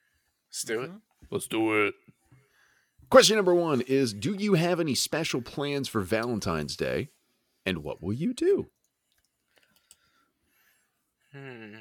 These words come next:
Speaker 1: Let's see. Valentine's Day is a Monday, so I will be playing Metroidvania games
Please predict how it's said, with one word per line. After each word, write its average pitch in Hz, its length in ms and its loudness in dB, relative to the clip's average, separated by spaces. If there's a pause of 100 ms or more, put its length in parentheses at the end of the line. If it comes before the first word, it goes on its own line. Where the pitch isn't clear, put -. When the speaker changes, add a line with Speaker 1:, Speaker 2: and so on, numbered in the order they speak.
(220)
Speaker 1:
Let's 135 280 -8
see. 131 300 -2
Valentine's 151 560 0
Day 143 200 -2
is 127 100 -2
a 120 80 2
Monday, 160 520 2
so 98 200 -2
I 131 120 4
will 147 80 4
be 139 120 -6
playing 120 640 -2
Metroidvania 135 760 0
games 123 680 -4